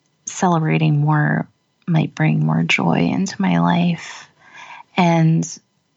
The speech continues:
I would like to celebrate more and with the people I love. I think that's something, too, that this pandemic and the sheltering in place has really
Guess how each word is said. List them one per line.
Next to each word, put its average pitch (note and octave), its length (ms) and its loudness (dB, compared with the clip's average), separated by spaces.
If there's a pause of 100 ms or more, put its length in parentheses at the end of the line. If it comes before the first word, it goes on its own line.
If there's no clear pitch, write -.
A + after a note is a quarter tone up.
(380)
I G3 100 2
would G3 100 2
like F#3 180 0
to F#3+ 100 -2
celebrate F3+ 440 -2
more E3 340 0
and E3 300 -2
with - 560 -4
the F#3 100 -2
people E3 340 -6
I D#3 120 2
love. D3+ 480 0 (100)
I G3 60 0
think A#3+ 200 2
that's A3 180 0
something, F3 520 -4
too, E3 460 -2
that D#2 320 -2 (880)
this - 640 -4 (200)
pandemic D#3+ 640 0
and D#3 120 0
the D3+ 40 0
sheltering D3+ 560 -2
in D3+ 120 -2
place D#3 680 -2
has - 460 -4
really D#3+ 480 0